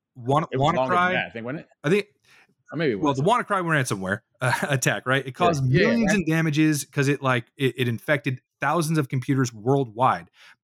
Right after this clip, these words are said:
Speaker 1: And it used this, uh, exploit called, uh, Eternal Blue, I believe. But the problem is, is that when it started to get exploited and when the majority of computers were already infected,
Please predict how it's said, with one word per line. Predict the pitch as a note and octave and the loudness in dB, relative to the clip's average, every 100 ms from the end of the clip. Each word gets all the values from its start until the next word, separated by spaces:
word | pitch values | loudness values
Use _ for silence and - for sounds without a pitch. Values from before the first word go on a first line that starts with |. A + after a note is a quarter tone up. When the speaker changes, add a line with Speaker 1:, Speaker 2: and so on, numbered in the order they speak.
| _ | _
Speaker 1:
And | C#3+ | -2
it | C#3+ | 0
used | C#3+ G3 G3 D3 | 0 0 0 2
this, | D#3+ D3 - - | 2 2 0 -2
uh, | B2 A#2+ A2 - | 0 0 -2 -6
exploit | C#3 - D#3+ C#3+ | -6 -4 -4 -4
called, | C#3 B2 A#2 _ _ | -2 -2 -2 _ _
uh, | A#2 G#2 - _ _ _ - | -4 -4 -6 _ _ _ -10
Eternal | B2+ D3+ D#3+ C#3+ | -6 -2 0 0
Blue, | B2 C3+ G#3 - _ _ _ _ | 0 0 0 -4 _ _ _ _
I | D3+ | 0
believe. | F3+ G3+ G3+ - _ _ _ _ | 2 2 -2 -8 _ _ _ _
But | B2+ - - | 0 0 0
the | C3+ | -6
problem | - A#3 G3+ G3 | -2 0 2 2
is, | D#3+ | 0
is | C#3+ | 0
that | C#3 B2+ _ - _ - | 0 -2 _ -20 _ -10
when | A#2+ D3+ A#3 | -2 0 0
it | G3+ | 0
started | - F#3 F3 | 0 -2 0
to | D#3+ | 0
get | D3+ | 0
exploited | C3 - D3 D3+ D3 | 0 -2 -2 0 2
and | A#2+ A2+ - | 0 -4 -2
when | C3+ B2+ | 0 2
the | B2 | 0
majority | A#2 A2 G2+ C#3 G3 G3 | 0 -4 -2 2 2 2
of | D#3 | -2
computers | - B2+ - F3 C#3 A#2 | -2 -4 -2 0 0 0
were | A#2 A#2 - | -2 -4 -2
already | A#2 C#3+ D#3 D#3 | 0 2 2 -2
infected, | B2 A2+ - F3 D#3 - A2+ | -4 -10 -4 -2 0 0 -2